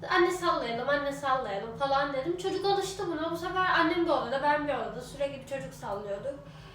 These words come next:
Çocuk alışmıştı çünkü. Hani biraz da benim suçumdu. <laughs> Ondan sonra sallarken uyuyakalıyorduk.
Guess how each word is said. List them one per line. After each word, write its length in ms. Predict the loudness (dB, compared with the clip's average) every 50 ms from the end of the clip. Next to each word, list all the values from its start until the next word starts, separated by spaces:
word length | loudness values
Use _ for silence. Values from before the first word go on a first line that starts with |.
| -18 -18 -18 -18 -18 -18 -10
Çocuk 220 | -8 -8 -8 -8 -10 -12 -12 -14 -12 -8
alışmıştı 500 | -4 -4 -2 -2 -4 -6 -6 -6 -6 -6 -8
çünkü. 380 | -6 -8 -10 -10 -10 -12 -10 -8
Hani 320 | -8 -8 -8 -8 -8 -10 -10 -12 -16 -6 -2
biraz 240 | 0 2 2 2 0
da 80 | -2 -4
benim 180 | -4 -6 -6
suçumdu. 500 | -10 -12 -14 -14 -14 -14 -12 -12 -6 -4 -2 -2 -2 -4 -8 -10 -12 -10 -10 -10 -10
<laughs> 520 | -10 -12 -12 -12 -12 -12 -14 -14 -12 -4 0
Ondan 260 | 2 4 4 2 0
sonra 200 | 0 -2 -6 -8
sallarken 680 | -2 6 8 8 8 8 6 2 2 0 0 -2 -2
uyuyakalıyorduk. 840 | 0 0 0 0 0 -2 -4 -10 -10 -8 -6 -6 -6 -6 -8 -10